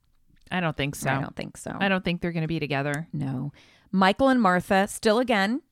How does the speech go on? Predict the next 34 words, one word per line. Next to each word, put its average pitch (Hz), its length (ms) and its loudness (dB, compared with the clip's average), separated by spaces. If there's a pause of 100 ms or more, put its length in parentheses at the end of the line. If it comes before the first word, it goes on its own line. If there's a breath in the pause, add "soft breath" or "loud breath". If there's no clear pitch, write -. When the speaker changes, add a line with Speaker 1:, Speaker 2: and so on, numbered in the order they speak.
(440)
Speaker 1:
No, - 180 2
Speaker 2:
never 202 180 6
saw 262 220 4
their 214 180 4
Speaker 1:
no 247 60 6
Speaker 2:
homestay. - 720 4
Speaker 1:
issues, 247 80 -2
no 202 260 2
Speaker 2:
They, 202 240 6
Speaker 1:
homestay. 196 420 0
Speaker 2:
she, 196 120 0
she 190 400 -6 (120)
loves 214 600 2
and 233 120 0
appreciates 214 580 -2
him. 202 180 -2
He's 185 140 -2
a 156 60 -2
teacher. 220 520 -2
She - 140 -10
went 170 180 -6
and 175 100 -6
met 139 240 -2 (220 soft breath)
his 165 160 -2
students. 254 760 0
Speaker 1:
Which 330 160 2
we 370 100 4
didn't 370 160 0
see 359 200 2
any 427 280 2
of 370 80 8
Speaker 2:
We 480 80 10
Speaker 1:
it. 165 140 8
Speaker 2:
saw 403 100 6